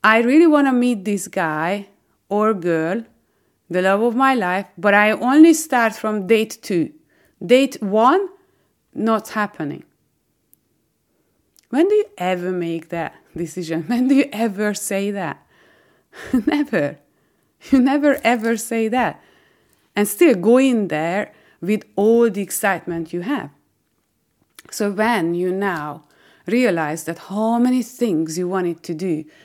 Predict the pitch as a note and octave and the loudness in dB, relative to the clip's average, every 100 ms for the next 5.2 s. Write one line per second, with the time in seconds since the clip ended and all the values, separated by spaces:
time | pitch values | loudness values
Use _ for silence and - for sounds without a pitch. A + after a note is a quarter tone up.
0 | _ E3 F#3 G3 F#3+ F#3 F#3+ E3 F3+ - | _ -4 -2 0 -2 -2 -4 -4 -10 -6
1 | A3 F3+ C#3 - _ _ _ _ _ _ | -4 -4 -10 -20 _ _ _ _ _ _
2 | _ _ _ _ _ _ _ _ - F#3 | _ _ _ _ _ _ _ _ -4 -4
3 | F#3 G3+ F3+ A3 A3 F3 C#3+ D#3+ D#3+ E3 | 0 -2 0 -6 -6 -8 -6 -6 -6 -4
4 | E3+ E3+ E3+ - - D#3+ D3+ D#3+ D#3 D#3+ | -4 -4 -6 -8 -8 -6 -4 -6 -6 -4
5 | E3 E3 | -4 -4